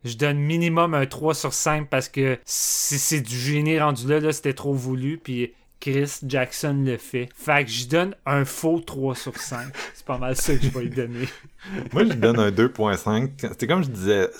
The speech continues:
Speaker 2: un, c'est le film le plus divertissant de l'épisode d'aujourd'hui. Deux,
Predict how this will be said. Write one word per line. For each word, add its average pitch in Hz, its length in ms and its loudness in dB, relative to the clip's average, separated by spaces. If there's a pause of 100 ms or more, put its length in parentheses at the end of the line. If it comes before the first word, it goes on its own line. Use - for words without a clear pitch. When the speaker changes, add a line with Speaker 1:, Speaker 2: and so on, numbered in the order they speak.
(300)
Speaker 2:
un, 165 240 2
c'est 123 160 0
le 98 60 -2
film 123 240 -2
le 101 80 2
plus 107 140 -6
divertissant 101 600 0
de 95 140 -2
l'épisode 98 360 2
d'aujourd'hui. 92 680 0 (420)
Deux, 135 480 4